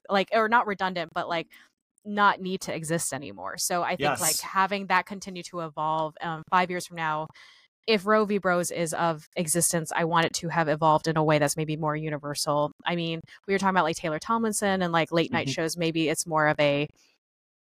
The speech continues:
Speaker 1: late night segment, or it's something, you know, like,
Speaker 2: Mm-hmm.
Speaker 1: like a Daily Show sort of segment or something. It's, like, incorporated more into the, the general conversation of that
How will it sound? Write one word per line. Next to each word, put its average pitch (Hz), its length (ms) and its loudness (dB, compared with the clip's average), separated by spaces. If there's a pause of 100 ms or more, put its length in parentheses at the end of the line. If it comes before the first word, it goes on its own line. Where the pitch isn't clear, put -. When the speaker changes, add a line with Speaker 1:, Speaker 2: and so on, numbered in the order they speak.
(420)
Speaker 1:
late 175 260 0
night 175 220 0
segment, 165 420 0
or 156 160 2
it's 156 120 -6
something, 160 380 -4
you 180 80 -2
know, 151 320 2
like, 143 220 0
Speaker 2:
Mm-hmm. 123 200 -6 (140)
Speaker 1:
like 165 120 -6
a 180 60 0
Daily 214 260 6
Show 170 200 0
sort 160 180 -4
of 151 80 -4
segment 151 400 -6
or 151 60 -6
something. 156 300 -6
It's, 175 120 -2
like, 175 160 2
incorporated 180 600 0
more 156 220 0
into 156 300 -4
the, 156 280 -2 (280)
the 175 100 2
general 156 380 2
conversation 147 600 0
of 151 180 -2
that 139 160 0